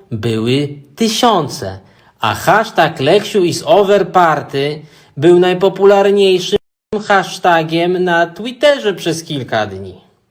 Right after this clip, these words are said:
Ja w swoim materiale miałem wszystkie tweety pokazać, wszystkie, jakie się pojawiły przez trzy dni odnośnie, że Leksiu jest taki i taki, że Leksiu pokazywał gołe przyrodzenie.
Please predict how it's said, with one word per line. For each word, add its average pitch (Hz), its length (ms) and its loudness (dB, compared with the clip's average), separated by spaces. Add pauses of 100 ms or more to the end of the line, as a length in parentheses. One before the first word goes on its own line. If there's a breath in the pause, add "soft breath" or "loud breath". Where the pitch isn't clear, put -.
(1120)
Ja 135 120 -18
w 127 40 -20
swoim 156 280 -8
materiale 147 520 -4
miałem 147 280 -2
wszystkie 190 840 -2
tweety 185 460 0
pokazać, 185 580 0
wszystkie, 220 420 -2
jakie 180 200 0
się 180 100 0
pojawiły 185 400 2
przez 180 200 -6
trzy - 160 -6
dni 185 220 -2 (260 loud breath)
odnośnie, 170 640 2
że 165 160 2
Leksiu 175 400 2
jest 170 200 2
taki 170 260 0
i 160 60 -4
taki, 170 320 0
że 165 120 0
Leksiu 175 320 0
pokazywał 165 520 0
gołe 165 200 0
przyrodzenie. 165 520 -2